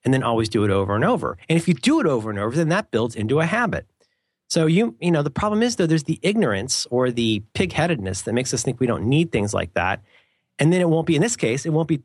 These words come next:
today, it won't be until I get to the office that I realize I left my iPad at home. Because I know I should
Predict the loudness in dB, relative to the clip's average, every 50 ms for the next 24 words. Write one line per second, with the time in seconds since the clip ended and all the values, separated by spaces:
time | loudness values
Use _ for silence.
0 | _ -2 0 2 2 2 2 0 0 -2 -2 -2 -2 -2 -2 -2 -4 -2 -2 0
1 | 0 2 0 -2 -2 -6 -6 -2 -2 0 0 0 0 0 0 -2 -2 -2 -2 -2
2 | -2 -2 -4 -4 -2 -2 -2 -2 -4 -4 -4 -4 -4 -6 -6 -6 -6 -8 -14 _
3 | _ _ _ _ _ _ _ -4 -2 0 0 0 2 2 2 2 2 2 0 0
4 | -2 -4